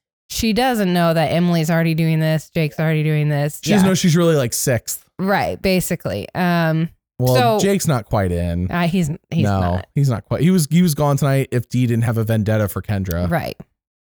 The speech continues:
Speaker 1: But, but yeah, we heard a little bit more from Katurah about her strategy because she knows she really is on the bottom now and what she needs to do. It can't just be about Bruce now. It's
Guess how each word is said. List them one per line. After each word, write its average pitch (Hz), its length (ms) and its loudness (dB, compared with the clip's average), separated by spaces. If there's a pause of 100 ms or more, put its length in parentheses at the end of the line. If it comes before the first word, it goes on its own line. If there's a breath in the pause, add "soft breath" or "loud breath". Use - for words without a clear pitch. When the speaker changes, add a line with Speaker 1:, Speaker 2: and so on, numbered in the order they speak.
(260)
Speaker 1:
But, 180 400 0 (480)
but 220 100 0
yeah, 165 260 0
we 269 160 0
heard 262 200 0
a 277 60 0
little 320 180 -2
bit 285 160 -2
more 247 180 -2
from 226 240 -4
Katurah 202 540 0
about 185 380 0 (380)
her 202 140 -2
strategy 190 540 0
because 170 300 -2
she 247 500 -2
knows 170 420 0
she - 160 -4
really 170 280 0
is 156 100 -2
on 160 100 0
the 151 80 0
bottom 151 320 -2
now 147 240 -2
and 165 220 0
what 170 180 -2
she - 160 -8
needs 160 280 -4
to - 60 -20
do. 156 180 -2
It 139 100 -10
can't 202 240 -2
just 180 220 -4
be 160 120 -2
about 156 240 -2
Bruce 170 300 -2
now. 143 200 -2
It's - 300 -10